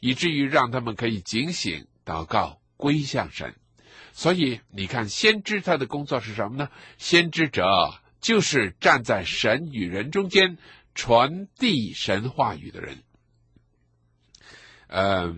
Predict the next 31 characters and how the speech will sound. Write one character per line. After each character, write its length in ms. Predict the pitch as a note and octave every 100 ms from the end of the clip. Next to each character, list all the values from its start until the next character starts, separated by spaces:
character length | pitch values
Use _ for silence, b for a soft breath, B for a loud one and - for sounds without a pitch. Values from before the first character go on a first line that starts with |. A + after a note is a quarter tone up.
| E2+
假 140 | G#2
如 180 | G#2 D#3
我 160 | F#3 A2+
用 380 | A#2 B2+ G#2 G2
那 140 | G#2
个 340 | F#2+ E2 E2 D#2
现 440 | - - G3 C3 G2+
代 220 | A#2 G2+
的 140 | F2
语 240 | D#2+ E2+ D#2
言 400 | E2 F#2 G#2 G#2+ _
啊， 240 | - E2+ - B B B
就 140 | -
请 240 | G2 - G2+
你 100 | G2+
呢 220 | E2+ E2 -
做 200 | - F#2
一 160 | D#2+
个 120 | F#2 E2
笔 220 | - -
记， 220 | - F#2
好 200 | - D2+
不 80 | E2
好？ 200 | D#2 - b b b
什 200 | - A2+
么 100 | E3
叫 220 | D#3+ D3+
做 340 | A#2 A2+ F2 E2
先 400 | - - D3 D3
知 180 | C#3 D#3
呢？ 300 | D3+ D3 C3